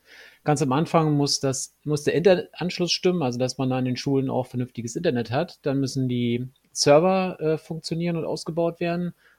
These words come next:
Ja, ja, und die W lan-Ausleuchtung, lan-Steckdosen. Das ist so die Grundlage, damit man überhaupt arbeiten kann. Danach kommen erst die Anzeigegeräte, also interaktive Whiteboards zum Beispiel. Dann kommen digitale Arbeitsgeräte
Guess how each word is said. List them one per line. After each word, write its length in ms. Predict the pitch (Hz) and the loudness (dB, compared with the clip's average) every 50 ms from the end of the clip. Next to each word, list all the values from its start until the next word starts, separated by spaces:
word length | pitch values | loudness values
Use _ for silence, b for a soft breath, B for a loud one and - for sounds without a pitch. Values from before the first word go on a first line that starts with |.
| b b b b _ | b b b b _
Ja, 140 | 131 127 131 | 2 4 6
ja, 120 | 131 123 | 6 6
und 100 | 120 110 | 6 4
die 100 | 117 113 | 2 4
W 80 | 156 165 | 6 6
lan-Ausleuchtung, 880 | 160 156 151 131 139 139 - - 135 135 139 135 135 - 139 131 131 | 6 6 6 4 0 -2 -2 2 4 4 4 2 0 -2 -2 -2 0
lan-Steckdosen. 720 | 117 110 113 120 117 - - 101 95 - - 98 104 98 107 | 2 2 2 0 -2 -2 -4 -4 -4 -4 -4 -6 -4 -4 -4
Das 120 | 107 117 | -6 -4
ist 120 | 135 127 - | -4 -6 -4
so 380 | - 123 120 120 117 120 - - - _ _ - | -2 0 2 4 4 2 0 -4 -14 _ _ -10
die 160 | 123 110 - | -10 -10 -10
Grundlage, 760 | _ - - 127 143 170 190 190 - 151 139 147 156 147 151 | _ -6 2 4 4 4 4 2 2 4 4 4 6 4 4
damit 280 | 139 135 127 135 - - | 2 2 2 0 -2 -2
man 80 | 123 | -2
überhaupt 240 | 123 120 117 - - | -2 -2 -2 -2 -2
arbeiten 400 | 107 110 104 98 98 95 98 95 | -2 -2 0 -2 -4 -4 -8 -12
kann. 300 | - - 90 90 92 95 b b b b b b b b b _ | -12 -10 -10 -10 -10 -12 b b b b b b b b b _
Danach 440 | 123 117 107 110 123 160 190 185 - | -2 2 4 4 4 4 2 0 -2
kommen 460 | - 185 180 175 180 180 175 151 - _ _ _ | 0 0 2 2 0 -2 -4 -6 -10 _ _ _
erst 340 | 131 139 151 170 - - - | 0 0 0 0 -2 -4 -4
die 100 | 107 78 | -4 -4
Anzeigegeräte, 920 | 120 160 170 - 190 175 175 185 180 175 160 175 180 185 - 208 196 160 | -2 -4 -6 -4 -4 0 0 0 0 0 -2 -2 -2 0 0 0 0 0
also 220 | - 127 123 127 - | -2 -4 -4 -4 -4
interaktive 540 | 107 123 - 123 120 - - 120 117 107 | -4 -4 -4 -4 -6 -6 -6 -6 -6 -2
Whiteboards 540 | 101 120 151 165 - 101 98 104 - - - | 0 0 0 0 -2 -4 -4 -4 -4 -10 -12
zum 140 | - 123 117 | -10 -6 -4
Beispiel. 560 | 123 123 127 - - _ 190 202 214 247 262 - _ _ _ _ | -4 -4 -4 -6 -6 _ -2 -2 -2 -2 -4 -6 _ _ _ _
Dann 560 | - 95 104 127 120 123 175 226 247 262 262 - _ _ | -18 -8 0 2 4 4 4 4 2 0 -2 -8 _ _
kommen 320 | - - 151 151 156 151 139 | -6 -4 -2 -2 -2 -4 -4
digitale 720 | 151 147 139 151 131 - - 127 123 123 127 120 117 - - | -4 -2 -2 -2 -4 -2 0 0 2 2 2 2 0 -2 -2
Arbeitsgeräte 1000 | _ - 165 185 165 113 98 - - - 101 92 104 104 - 160 185 208 220 | _ 0 2 4 2 2 0 -2 -8 -10 -8 -6 -6 -4 -2 -2 -2 -2 -4